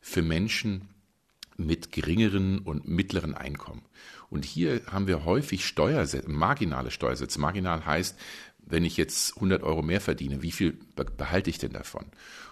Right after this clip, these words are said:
Und wir haben hier häufig marginale Belastung, von, wo ich von hundert Euro mehr Einkommen vielleicht nur zwanzig Euro behalten darf, weil die anderen achtzig Euro durch höhere Steuern,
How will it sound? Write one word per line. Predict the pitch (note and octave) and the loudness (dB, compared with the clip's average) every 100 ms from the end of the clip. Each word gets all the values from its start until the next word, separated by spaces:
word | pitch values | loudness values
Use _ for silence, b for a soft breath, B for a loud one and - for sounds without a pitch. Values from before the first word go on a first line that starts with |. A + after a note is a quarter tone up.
| B | B
Und | D2 | -2
wir | E2+ | 2
haben | F2+ | 2
hier | F#2 F2 | 2 2
häufig | F#2+ A2 G2 - | 2 2 0 0
marginale | D2 F#2+ G#2 F2+ E2+ | -2 0 0 2 0
Belastung, | D#2 C#2 D2+ - - C3 | 0 0 0 -2 -4 -6
von, | - E2 D#2 B B _ | -4 -4 -4 B B _
wo | E2 - | -2 -2
ich | - - | -4 -8
von | - D2 | -4 -2
hundert | A2 C#3 - | 0 0 0
Euro | - E2 D2+ | 0 0 2
mehr | D2+ E2+ - | 0 -2 -2
Einkommen | - D#2+ G2 - G#2+ G#2+ B B B - | -2 -2 -2 0 0 -2 B B B -18
vielleicht | - - D#2+ F2 G2 - | -6 0 2 0 -2 -4
nur | F#2+ | -4
zwanzig | G2 - - E2 G#2+ A#2+ - | 0 0 2 0 0 -6 -6
Euro | - E2+ G2 | -2 0 0
behalten | - - A#2 F2 - | -4 -4 -4 -4 -6
darf, | - - - - b b b | -8 -10 -14 -20 b b b
weil | - D#2 | 0 2
die | E2 | 2
anderen | C#2+ G#2 - | 2 0 -2
achtzig | - - F#2 F#2 | -4 -2 -4 -2
Euro | D#2 F2+ F2+ | -2 0 0
durch | D#2 C#2 - | 0 -2 -2
höhere | D2 C#2+ | -6 -4
Steuern, | - - F#2 F#2+ F2 E2+ | -6 0 2 2 0 -2